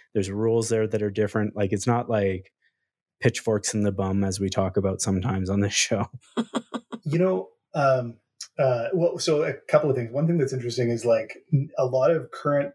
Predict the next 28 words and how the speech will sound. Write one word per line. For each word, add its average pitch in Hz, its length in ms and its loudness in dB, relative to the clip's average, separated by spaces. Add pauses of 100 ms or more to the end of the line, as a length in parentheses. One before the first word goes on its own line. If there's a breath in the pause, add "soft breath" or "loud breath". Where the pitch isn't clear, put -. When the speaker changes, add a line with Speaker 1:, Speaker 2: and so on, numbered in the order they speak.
Speaker 2:
D 127 140 0
and 123 140 2
D 120 320 0
is 123 140 -4
really 123 260 0
trying 117 440 -2
to, 110 360 -4 (540)
to 123 100 0
shy 127 300 0
away 127 260 0
from 131 220 -2
that. 123 260 0
Not, 165 380 0
not 190 220 2
because 208 240 -2
they're 165 120 4
worried 143 140 0
about 135 180 -2
satanic 123 380 -2
panic, 143 320 0
but 135 160 -2
because 127 260 0
they're 127 140 4
trying 127 280 -2
to 123 180 0
avoid, 117 640 -2 (880)
like, 110 260 2 (460)
uh, 107 220 2